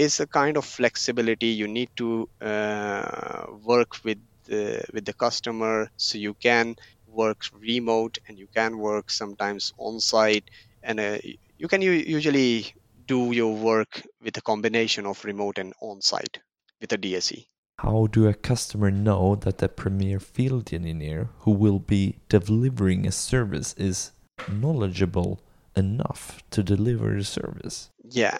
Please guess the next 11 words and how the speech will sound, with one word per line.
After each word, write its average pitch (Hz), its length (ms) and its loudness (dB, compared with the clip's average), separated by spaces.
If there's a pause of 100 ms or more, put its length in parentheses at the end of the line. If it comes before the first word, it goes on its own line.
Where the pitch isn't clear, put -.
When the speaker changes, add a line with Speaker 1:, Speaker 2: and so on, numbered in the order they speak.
(200)
Speaker 1:
for 143 500 8
these, 123 480 0
uh, 110 200 4 (100)
transactional 131 800 2
work, 92 380 0 (100)
uh, 110 440 -4
we 120 140 0
do 139 300 0
have 117 300 0
a 113 100 0
strict - 440 -2